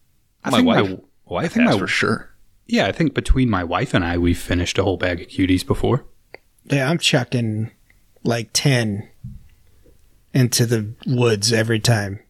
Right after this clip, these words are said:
Speaker 2: Feeding those witches?
Speaker 3: Yeah, the squirrels and the witches back here.
Speaker 2: Yep. Hey.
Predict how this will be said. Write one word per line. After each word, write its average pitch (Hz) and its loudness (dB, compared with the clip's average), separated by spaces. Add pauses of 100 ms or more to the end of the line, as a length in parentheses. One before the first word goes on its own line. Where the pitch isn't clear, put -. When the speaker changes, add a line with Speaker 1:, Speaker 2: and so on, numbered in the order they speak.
(1400)
Speaker 2:
Feeding 98 -2
those 90 0
witches? 92 0 (680)
Speaker 3:
Yeah, 135 -4
the 107 2
squirrels 131 2
and 123 4
the 117 0
witches 110 0
back 104 -4
here. 110 0 (180)
Speaker 2:
Yep. - -4 (2000)
Hey. 123 0